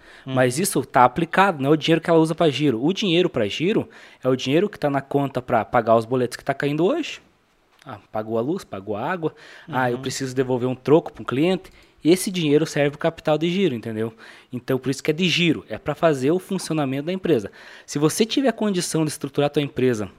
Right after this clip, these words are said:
Speaker 2: pra ter, por exemplo, seis meses de dinheiro guardado pra ela, cara, você
Speaker 1: Uhum.
Speaker 2: tá
Speaker 1: É,
Speaker 2: no
Speaker 1: e,
Speaker 2: céu.
Speaker 1: e, e nesse caixa aí já tá previsto, então, é, manutenções, é,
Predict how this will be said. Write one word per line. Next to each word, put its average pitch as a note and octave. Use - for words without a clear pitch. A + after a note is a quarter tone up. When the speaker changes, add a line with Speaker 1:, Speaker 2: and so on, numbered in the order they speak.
Speaker 2:
pra C3
ter, C3
por C3
exemplo, B2
seis D#3+
meses C#3
de B2+
dinheiro A#2+
guardado A#2
pra G2+
ela, D3
cara, D#3+
você D3
Speaker 1:
Uhum. B2+
Speaker 2:
tá C3
Speaker 1:
É, F3+
Speaker 2:
no C#3+
Speaker 1:
e, -
Speaker 2:
céu. D3+
Speaker 1:
e, F3+
e D3
nesse D#3
caixa E3
aí G3
já G3
tá F#3+
previsto, F#3+
então, G3
é, C#3
manutenções, E3+
é, C3